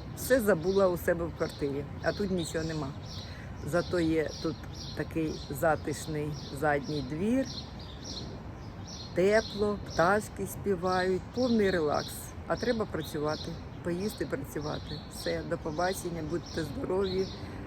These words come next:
будьте щасливі, хай всім щастить, Україні перемоги і миру. Надіємося і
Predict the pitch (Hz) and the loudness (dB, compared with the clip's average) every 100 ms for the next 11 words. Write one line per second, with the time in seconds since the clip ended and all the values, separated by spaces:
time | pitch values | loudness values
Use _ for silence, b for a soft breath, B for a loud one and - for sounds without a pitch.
0 | - 160 180 - 175 - 160 - 175 185 | -6 -2 -2 0 -2 0 -4 0 4 4
1 | 175 175 - 196 185 175 139 - - 190 | 4 0 2 6 6 6 0 -4 0 2
2 | 180 151 - - - - - - - - | 2 0 -6 -8 -8 -8 -10 -10 -8 -8
3 | - - - - - 190 - - 196 202 | -10 -10 -8 -4 4 4 4 4 4 4
4 | 190 - - - - - - - 180 175 | 0 -6 -10 -10 -10 -12 -8 -4 0 2
5 | 180 190 185 175 160 160 160 170 170 160 | 4 2 2 0 0 0 0 0 2 2
6 | 151 151 156 143 147 147 - 160 156 147 | 2 2 2 2 0 -2 -6 -2 -2 0
7 | 175 175 160 - 147 | -2 0 -2 -2 -2